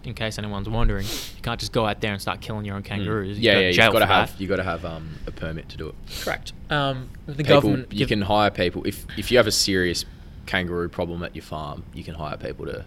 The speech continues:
Speaker 2: exterminate
Speaker 1: Is that,
Speaker 2: them.
Speaker 1: is that something you hear about, you've
Speaker 2: Yeah,
Speaker 1: heard
Speaker 2: yeah,
Speaker 1: about?
Speaker 2: yeah.
Speaker 1: Really?
Speaker 2: Happens, like, pretty often, yeah.
Speaker 1: Really? So what will they do to, how do they damage the land?
Speaker 2: Uh, damage fences a lot. That's the main thing, and fences are bloody expensive.
Speaker 1: Right.
Speaker 2: Um, probably just, like,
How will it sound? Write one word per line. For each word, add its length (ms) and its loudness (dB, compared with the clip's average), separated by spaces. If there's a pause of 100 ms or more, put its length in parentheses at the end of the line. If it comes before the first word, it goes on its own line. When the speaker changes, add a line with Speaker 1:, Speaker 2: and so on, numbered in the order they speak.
(760)
Speaker 2:
exterminate 500 -10
Speaker 1:
Is 40 0
that, 160 6
Speaker 2:
them. 180 -4
Speaker 1:
is 100 4
that 140 4
something 260 2
you 100 6
hear 180 4
about, 240 0
you've 120 -2
Speaker 2:
Yeah, 80 6
Speaker 1:
heard 60 4
Speaker 2:
yeah, 60 2
Speaker 1:
about? 300 -2
Speaker 2:
yeah. 260 -2
Speaker 1:
Really? 220 4
Speaker 2:
Happens, 300 -2
like, 120 -4 (140)
pretty 200 -8
often, 240 -10
yeah. 180 -12
Speaker 1:
Really? 360 2
So 100 -2
what 160 6
will 80 4
they 100 6
do 160 4
to, 340 -6
how 80 2
do 80 2
they 100 2
damage 300 -2
the 60 -4
land? 300 -8 (380)
Speaker 2:
Uh, 460 4
damage 380 2
fences 440 -4
a 40 -4
lot. 180 -2
That's 180 -6
the 60 -4
main 240 -4
thing, 180 -10
and 120 -10
fences 420 -10
are 80 -8 (240)
bloody 240 -8
expensive. 640 -6 (260)
Speaker 1:
Right. 340 -4 (100)
Speaker 2:
Um, 540 -4
probably 260 -4
just, 220 -6
like, 160 -4